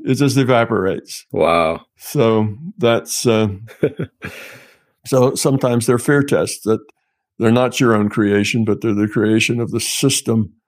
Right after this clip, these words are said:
Speaker 1: You know, and out of body is very much like a single player game, right? This is a virtual reality. So when you go out of body, you're getting a data stream that's defining a single player game.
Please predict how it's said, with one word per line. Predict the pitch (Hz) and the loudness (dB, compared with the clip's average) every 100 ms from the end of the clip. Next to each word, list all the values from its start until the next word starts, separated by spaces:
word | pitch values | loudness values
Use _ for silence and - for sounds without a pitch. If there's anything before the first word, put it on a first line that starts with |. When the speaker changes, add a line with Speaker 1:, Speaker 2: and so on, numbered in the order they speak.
| _ _ _ _ - | _ _ _ _ -4
Speaker 1:
You | 127 | 0
know, | - | 2
and | 135 - | 0 0
out | 151 175 | 2 2
of | 156 | 0
body | 123 131 147 123 101 - _ _ _ - | 2 2 2 0 -2 -8 _ _ _ -4
is | 107 113 131 | -2 -2 -2
very | 127 135 165 | 2 4 4
much | 156 127 120 - | 4 2 0 0
like | 101 98 | 0 0
a | |
single | 110 131 120 113 | -2 0 2 0
player | - 107 107 | 2 2 2
game, | 101 107 95 87 - _ _ _ _ _ _ - | 2 0 0 -6 -16 _ _ _ _ _ _ -4
right? | 104 101 | -2 -2
This | 110 117 | -4 -4
is | 107 | -2
a | |
virtual | 110 120 117 117 | 0 0 0 0
reality. | 117 107 98 78 | 2 2 0 -4
So | - 107 | -8 -4
when | 107 | 2
you | 156 | 2
go | 175 139 | 4 2
out | 127 | 2
of | 110 | 0
body, | 120 123 107 98 101 _ _ _ _ | 2 2 2 -2 -8 _ _ _ _
you're | 135 165 | 0 2
getting | 143 123 123 117 - _ _ | 2 4 4 2 -4 _ _
a | - | -10
data | 101 139 135 127 | -4 0 2 2
stream | - - 92 95 | 0 -4 -4 -4
that's | 104 101 | -4 -6
defining | - 113 - 131 131 113 104 | -8 -6 0 0 2 2 0
a | |
single | 104 123 120 117 | -2 0 2 2
player | 113 110 107 | 2 0 0
game. | 101 104 87 - | 0 -4 -4 -8